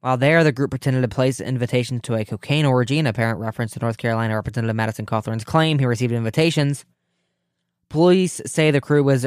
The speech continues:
warned several times against trespassing on Capitol grounds and that a concerned staffer for Representative Jamal Bowman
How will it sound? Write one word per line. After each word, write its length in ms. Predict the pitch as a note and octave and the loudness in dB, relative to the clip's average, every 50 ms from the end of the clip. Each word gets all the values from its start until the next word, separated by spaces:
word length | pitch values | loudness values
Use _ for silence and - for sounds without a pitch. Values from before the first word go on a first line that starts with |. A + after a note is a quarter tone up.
| - | -4
warned 480 | - C3+ C3 C3 C3 C3 C3 C3 C3 - | -4 -2 0 0 2 2 0 0 -2 -4
several 400 | - - D3 C3+ A2+ B2 C3 B2+ | -2 0 0 2 2 2 0 -2
times 380 | - C#3+ C#3+ C#3+ C#3+ C#3+ C3 B2 | 0 0 2 2 2 2 2 0
against 260 | A#2+ B2+ A#2 - - | 0 -2 -2 -2 -2
trespassing 600 | - D3+ D3+ - - - C#3 C3+ C3 - - B2 | 0 0 0 0 0 0 0 0 0 -2 -4 -6
on 80 | A#2 A2 | -4 -2
Capitol 320 | B2+ A#2 A2+ - A#2 A2+ | -2 -2 -2 -2 -4 -2
grounds 340 | G#2+ C3+ C3+ C3+ C3+ C3 B2 | 0 2 2 2 2 2 0
and 180 | A#2+ A#2 A#2 A#2+ | -2 -2 -2 -2
that 120 | A#2 A#2 | -2 -2
a 40 | A2+ | -2
concerned 440 | - A#2+ A#2 - C#3+ C#3+ D3 C3+ - | -2 -4 -4 0 0 0 0 0 2
staffer 320 | - C3+ C3+ C3+ - A#2+ | 2 2 2 2 0 -2
for 100 | A#2+ B2 | -2 0
Representative 640 | B2 B2 - B2+ A2+ B2 B2 B2 B2 A#2+ A2+ A#2+ - | 0 2 0 0 -2 0 0 0 0 0 -2 -4 -4
Jamal 360 | A#2+ B2 A#2+ B2 A#2+ A#2+ A#2 | -2 0 0 2 2 2 2
Bowman 480 | G#2+ A#2 C#3 E3 F3 D#3+ D3 D3 D3+ | 2 4 4 6 6 6 4 2 0